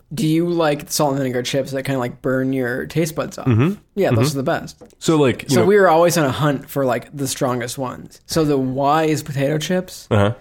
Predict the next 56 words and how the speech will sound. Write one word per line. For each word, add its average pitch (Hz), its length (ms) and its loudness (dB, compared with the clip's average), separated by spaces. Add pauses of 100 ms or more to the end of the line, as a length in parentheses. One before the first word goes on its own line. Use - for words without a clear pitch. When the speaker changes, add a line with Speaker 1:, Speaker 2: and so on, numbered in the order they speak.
(240)
Speaker 1:
will 160 140 0
just 143 360 -4
burn 143 180 2
a 139 80 0
layer 120 260 0
right 76 180 -4
off 151 200 -8
your 143 80 -10
tongue. - 240 -8
Speaker 2:
<laughs> - 360 -2 (600)
Speaker 1:
I 170 120 4
had 165 240 4
a, 147 140 4
like, 127 280 -2
I 156 100 0
ate 151 120 2
a 135 260 2 (120)
whole 143 200 0
bag 135 360 0
in, 123 100 -4
like, 127 240 -6 (100)
within 147 200 0
a 131 100 0
two-day 135 380 0
setting, 147 560 -2 (120)
and, 147 160 -4
like, 127 280 -4
I 143 60 -2
couldn't 139 220 -4
taste 120 260 -4
for, 131 80 -6
like, 120 80 -8
a 117 60 -12
week. 131 380 -10
Speaker 2:
So - 320 2
if - 200 0
you 131 120 4
Speaker 1:
It 131 40 4
was 160 100 4
Speaker 2:
asked 160 80 0
me, - 80 4
Speaker 1:
worth - 100 -2
it. - 200 -8 (320)
Speaker 2:
if 123 140 0
you 131 160 4
asked 123 240 2
me 101 320 4
a 98 160 -2
separate 110 320 0
question, 85 360 0
if 82 120 -6
you 95 120 2
asked 87 200 0
me, 90 80 0
Speaker 1:
Mm-hmm. 82 80 2
Speaker 2:
like, 80 280 -4